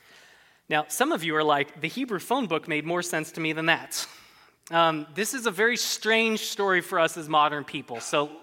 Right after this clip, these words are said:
let me just give you the, the spark notes on what's going on here. Um, Abraham, he grieves, and then he gets up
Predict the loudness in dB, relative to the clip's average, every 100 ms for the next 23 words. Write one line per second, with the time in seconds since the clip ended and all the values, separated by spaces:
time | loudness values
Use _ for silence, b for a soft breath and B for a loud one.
0 | -2 0 0 -2 -4 -4 -4 0 2 2
1 | B B B -4 -2 2 2 2 0 0
2 | 0 0 -2 -2 -2 -2 0 -2 -4 -12
3 | -16 -20 _ B B B B B 2 4
4 | 4 2 -8 -16 -10 -2 0 2 4 6
5 | 4 0 -10 -20 _ _ _ _ _ _
6 | _ _ B B B B -12 -6 -2 -2
7 | -4 -10 -14 _ _ _ b b b b
8 | -2 -2 -2 -4 -4 -6 -6